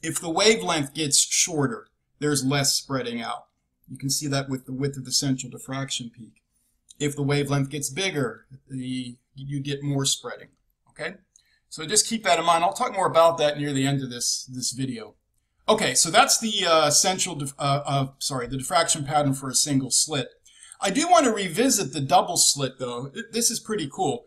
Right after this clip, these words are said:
So what I have here, this is the single slit pattern you see up top. And here's the double slit pattern that we talked about in the last video. And at that time, I mentioned that Young's analysis can't address why the intensity is falling off.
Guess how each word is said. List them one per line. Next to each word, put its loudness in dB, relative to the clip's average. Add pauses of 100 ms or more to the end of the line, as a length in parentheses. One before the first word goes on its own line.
(120)
So 2
what 6
I 6
have 4
here, 2
this 0
is -2
the -2
single 2
slit 2
pattern 2
you 0
see 4
up 0
top. 2 (840)
And -2
here's 2
the -4
double 6
slit 2
pattern 4
that -4
we -6
talked 0
about 2
in 2
the 0
last 2
video. -10 (920)
And 2
at -2
that 0
time, 4
I 2
mentioned 2
that 2
Young's 2
analysis 2 (540)
can't 0
address 4
why 4
the -6
intensity -2
is 0
falling 2
off. -2